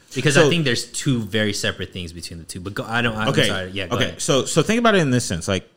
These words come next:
Speaker 2: twenty fifteen, twenty, uh, no, no, no, no.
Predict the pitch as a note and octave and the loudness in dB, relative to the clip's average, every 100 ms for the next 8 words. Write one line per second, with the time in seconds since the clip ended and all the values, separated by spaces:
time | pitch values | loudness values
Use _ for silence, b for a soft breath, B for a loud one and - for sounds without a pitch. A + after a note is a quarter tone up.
0 | - - D#3 F3+ F#3 F#3 F3+ _ _ _ | -12 -2 0 0 0 -2 -4 _ _ _
1 | _ _ _ - D#3 - E3+ D#3+ D#3 D#3 | _ _ _ -2 0 0 -4 -4 -2 -2
2 | D#3+ - _ _ _ _ _ D#3 D#3 C#3+ | -4 -6 _ _ _ _ _ 2 2 2
3 | D3+ C#3+ A#2 G2+ G2 G2 | 2 2 2 0 -2 -6